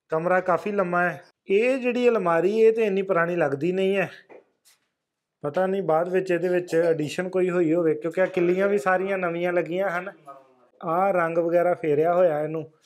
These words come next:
ਤਰੇੜਾਂ ਪੁਰਾਣੀਆਂ ਆਈਆਂ ਹਨ। ਆਹ ਪਿੱਛੇ ਇੱਕ ਹੋਰ ਕਮਰਾ ਹੈ ਤੇ ਇਸ ਕਮਰੇ ਦੇ ਵਿੱਚ ਵੀ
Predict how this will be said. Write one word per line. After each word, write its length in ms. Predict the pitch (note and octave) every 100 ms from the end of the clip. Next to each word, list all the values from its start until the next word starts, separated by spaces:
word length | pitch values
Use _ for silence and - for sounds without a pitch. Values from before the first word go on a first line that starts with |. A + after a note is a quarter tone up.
| _ -
ਤਰੇੜਾਂ 340 | D#3+ D#3+ E3+
ਪੁਰਾਣੀਆਂ 480 | D#3+ D#3 D#3 D#3 E3
ਆਈਆਂ 400 | D3+ E3 F3 E3+
ਹਨ। 120 | D#3+ - _ _ _
ਆਹ 160 | D#3+ F3
ਪਿੱਛੇ 380 | F3 E3 - F3+
ਇੱਕ 140 | F3
ਹੋਰ 300 | B2+ D3+ G3
ਕਮਰਾ 280 | G#3 G3 F#3+
ਹੈ 260 | F#3+ - _ _ _ _ _ _ _ _ _ _
ਤੇ 160 | - -
ਇਸ 420 | F#3+ F#3 G#3 G#3
ਕਮਰੇ 380 | G3 F#3 F3 F3
ਦੇ 120 | F3
ਵਿੱਚ 280 | F3 D#3+ -
ਵੀ 360 | E3+ F3+ E3+